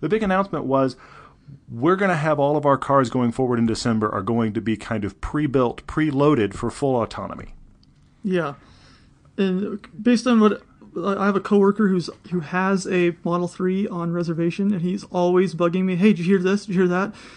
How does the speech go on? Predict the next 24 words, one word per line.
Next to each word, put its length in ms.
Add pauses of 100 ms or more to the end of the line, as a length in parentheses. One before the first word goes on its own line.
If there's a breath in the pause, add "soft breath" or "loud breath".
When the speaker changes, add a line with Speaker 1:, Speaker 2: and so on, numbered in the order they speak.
(380 loud breath)
Speaker 2:
And 280
so 220
a 100
couple 280
days 180
ago, 160
he's 140
like, 120
"Hey, 100
did 120
you 60
hear 120
this 220
was 180
delayed 440
a 40
couple 220
days?" 380
And 80
I 40
was 120
like, 280
"Um, 760
no, 580